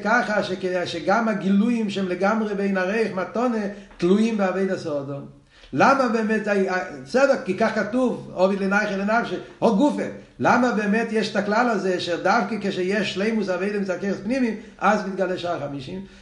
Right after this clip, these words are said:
ושם הרבי נכנס לנקודה, מסביר בעומק העניין, כי סוף כל סוף הביור הוא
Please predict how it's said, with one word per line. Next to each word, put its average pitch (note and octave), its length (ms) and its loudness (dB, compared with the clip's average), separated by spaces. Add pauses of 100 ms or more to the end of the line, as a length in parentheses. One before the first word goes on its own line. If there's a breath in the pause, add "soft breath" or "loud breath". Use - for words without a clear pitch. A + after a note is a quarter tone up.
(120 loud breath)
ושם G#3 320 -2
הרבי G#3 240 -2
נכנס G3 440 -2
לנקודה, E3+ 640 -2
מסביר D3+ 220 -2
בעומק G3+ 380 -2
העניין, F3+ 400 -4 (260 loud breath)
כי - 100 -12
סוף G#3 300 0
כל G3+ 80 -2
סוף G3+ 240 -4
הביור F3 420 -2
הוא E3+ 360 -2